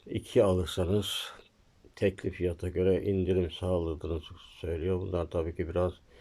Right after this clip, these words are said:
pahalı dondurmalar. Kartdor'un, Algida Kartdor'un dondurmaları. Evet,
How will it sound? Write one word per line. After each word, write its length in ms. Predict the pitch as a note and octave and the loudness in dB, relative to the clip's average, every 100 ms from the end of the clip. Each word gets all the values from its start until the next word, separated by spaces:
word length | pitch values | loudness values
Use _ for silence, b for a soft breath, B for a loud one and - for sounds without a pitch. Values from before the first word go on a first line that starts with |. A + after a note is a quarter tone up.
| B B B B _ - | B B B B _ -6
pahalı 400 | F2+ E2+ F#2+ E2+ | -2 2 2 2
dondurmalar. 720 | D2+ C#2+ C#2+ C#2+ D#2 F#2 F2+ | -2 -4 -6 -4 -2 0 -2
Kartdor'un, 600 | - F#2 - - F2 F2+ F2 - | -2 -4 -2 -4 -2 -2 -4 -4
Algida 460 | G2+ F2+ F#2 F#2 | -2 0 -2 -4
Kartdor'un 560 | - F#2+ - F2 F#2 F2 | -6 -8 -4 -4 -2 -2
dondurmaları. 600 | F2+ E2+ E2+ E2+ F2+ D#2+ - _ _ B B B B B B B B _ - | -2 -2 -2 -2 -4 -6 -12 _ _ B B B B B B B B _ 2
Evet, 440 | - C#3 A#2+ B | 6 6 4 B